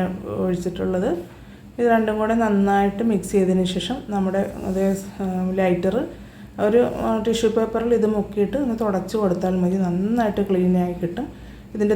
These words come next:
തുരുമ്പൊക്കെ പോയിട്ട് ലൈറ്റർ എപ്പോഴും നല്ല പുതിയതുപോലെ ഇരിക്കുവേ. ഇങ്ങനെ ഒന്ന് ചെയ്ത് നോക്കണേ നിങ്ങളൊന്ന്. ഇങ്ങനെ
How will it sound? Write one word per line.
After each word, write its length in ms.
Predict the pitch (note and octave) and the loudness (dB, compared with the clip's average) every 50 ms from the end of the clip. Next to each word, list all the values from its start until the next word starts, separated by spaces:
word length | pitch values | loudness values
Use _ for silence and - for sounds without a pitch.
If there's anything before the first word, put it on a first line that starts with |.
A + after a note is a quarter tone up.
| G#3 A3+ | 4 4
തുരുമ്പൊക്കെ 500 | G#3+ G3+ G3+ G3+ G3+ G3+ G3+ - G#3 G3+ - | 4 6 6 4 4 2 2 2 0 0 2
പോയിട്ട് 340 | G3+ F#3 F#3+ F#3+ F#3 F#3 C4 - - - G3+ | 2 2 2 2 0 0 -2 -2 -2 -2 0
ലൈറ്റർ 320 | F#3+ F3+ F3+ F3+ - G3 G3 F#3 | 2 2 0 0 0 -2 -2 -2
എപ്പോഴും 400 | F#3 - - G3 G3 G3 G#3+ A3 G#3+ | -4 -4 -2 0 0 0 0 0 0
നല്ല 140 | G3+ G3+ G3+ G3+ - | 0 0 -2 -2 -2
പുതിയതുപോലെ 800 | G3+ F#3 F3+ G3+ G3+ G3+ A3 B3 B3 B3+ A3+ G3+ G3 F#3+ F#3+ F#3+ F#3+ | -4 -2 0 0 0 2 2 2 2 2 2 2 2 2 4 4 4
ഇരിക്കുവേ. 380 | F3 E3+ E3+ F3 F3+ F#3 B3 D#4+ - - - - - - - - - - - - - | 4 2 2 2 0 0 0 0 -4 -10 -16 -20 -20 -20 -20 -20 -20 -20 -20 -14 -6
ഇങ്ങനെ 180 | A#3+ A#3+ B3 B3+ B3 | -2 0 2 4 4
ഒന്ന് 100 | B3 B3+ B3+ C4 | 4 4 4 4
ചെയ്ത് 280 | A3+ G3+ G3+ G3+ G3+ G3+ G3 | 6 6 6 6 6 4 4
നോക്കണേ 360 | F#3 F3 E3+ F3 F#3+ F#3 F#3 F#3+ | 4 2 2 0 0 0 0 0
നിങ്ങളൊന്ന്. 400 | F#3+ F#3+ F#3 F#3 F#3 F#3+ A3 D4+ F4 F4 - - - - - - - - - - - - - - - - - - - - | 0 0 0 0 0 0 0 -2 -2 -6 -8 -14 -20 -20 -20 -20 -20 -20 -20 -20 -20 -20 -20 -20 -20 -20 -20 -18 -8 -4
ഇങ്ങനെ 220 | A#3 A#3 A#3 | 0 2 2